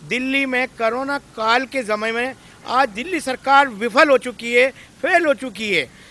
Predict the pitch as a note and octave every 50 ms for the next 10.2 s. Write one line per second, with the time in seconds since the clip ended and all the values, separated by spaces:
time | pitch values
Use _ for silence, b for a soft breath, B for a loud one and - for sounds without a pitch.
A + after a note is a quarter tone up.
0 | B B B - C#4 F4 F4 F4 D4 C#4 C#4+ A#3+ C4 C4+ A3 - A3+ F#3+ G3+ A3+
1 | A3+ A#3 B3 - A#3 A3 G#3 G#3 G#3 F#3+ F3+ F#3 F3 G3 G3+ G#3 A3 G3 A3 G#3+
2 | G#3 G#3 G3+ F3+ - F#3 F3+ G3 G#3+ A3 A3 G#3+ G#3 G3+ G3+ G#3 A3+ A#3+ B B
3 | B B B B - A3+ G#3 G#3 A#3+ C#4+ D4+ C4+ A#3+ A#3+ A3 - A#3+ A#3 A3+ G#3+
4 | G3+ G3 G3 G3+ G#3 - C#4 D4 - D4 D4+ D4+ D#4 D4 C#4+ B3+ B3+ B3+ A#3+ B3+
5 | B3 - - B3 B3 A#3 C4 B3+ B3+ A3 G#3+ G#3+ G3+ F#3+ G3 A3+ C#4+ C#4+ B B
6 | B B B - F#3 B3 C4 - - C4+ D4+ D#4+ D4+ - A#3+ A#3+ A3+ G#3 A#3+ A#3+
7 | B3 A3+ B3 B3+ A3 A3 B3 A3 - G3 G3 - G#3 G3 A3 G3+ F#3 G#3+ A#3 B3+
8 | C#4+ C4 B B B B B - C#4 - - C4+ D4 D#4+ F4+ F4 C4 C4 C4 A3
9 | B3 C4 C4 C4 C4 B3+ G#3 B3+ B3 B3 A#3 A#3 A#3 A#3 A3+ G#3 G#3+ G3+ F#3+ F3+
10 | F3+ F3 D#3+